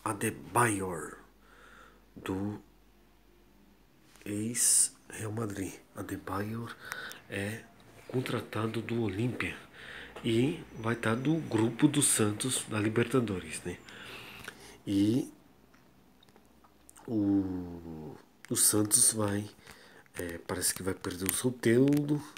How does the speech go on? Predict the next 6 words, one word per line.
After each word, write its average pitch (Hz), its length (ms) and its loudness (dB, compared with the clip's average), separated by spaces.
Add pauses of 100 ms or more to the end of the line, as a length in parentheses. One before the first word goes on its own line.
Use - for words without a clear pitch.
(160)
e, 101 280 -4 (840)
é, 85 580 -8
não 101 100 -2
vai 104 200 4
ter 101 500 -2 (260)
o, 90 160 -8